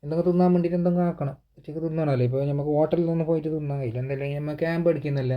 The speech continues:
ക്യാമ്പ് അടിക്കുമ്പോൾ ഹോട്ടലിൽ തിന്നുമ്പോൾ അത് ശരിയല്ലല്ലോ, അതല്ലല്ലോ അതിൻ്റെ ഒരു വൈബ്. നമ്മൾ സ്വന്തം എന്തെങ്കിലും ഉണ്ടാക്കിയിട്ട് ചെറിയ ഭക്ഷണമെങ്കിൽ നമ്മൾ സ്വന്തം ഉണ്ടാക്കിയിട്ട് കഴിക്കണം. അപ്പോൾ ഇതുവരെ ആരും ഈ ഒരു ഭാഗത്തോട്ട് ഞാൻ കണ്ടിട്ടില്ല. വളരെ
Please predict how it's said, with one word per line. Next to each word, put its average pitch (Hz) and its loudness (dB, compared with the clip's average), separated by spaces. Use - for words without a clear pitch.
ക്യാമ്പ് 143 -4
അടിക്കുമ്പോൾ 147 -6
ഹോട്ടലിൽ 147 -2
തിന്നുമ്പോൾ 147 -4
അത് 165 2
ശരിയല്ലല്ലോ, 147 2
അതല്ലല്ലോ 156 0
അതിൻ്റെ 131 -2
ഒരു 131 -2
വൈബ്. 131 -2
നമ്മൾ 147 -4
സ്വന്തം 175 2
എന്തെങ്കിലും 165 -4
ഉണ്ടാക്കിയിട്ട് 151 -4
ചെറിയ 156 -2
ഭക്ഷണമെങ്കിൽ 143 -4
നമ്മൾ 143 -2
സ്വന്തം 143 -2
ഉണ്ടാക്കിയിട്ട് 127 -2
കഴിക്കണം. 123 -4
അപ്പോൾ - -4
ഇതുവരെ 190 6
ആരും 180 2
ഈ - 4
ഒരു 170 2
ഭാഗത്തോട്ട് 156 0
ഞാൻ 160 -2
കണ്ടിട്ടില്ല. 131 -8
വളരെ 180 4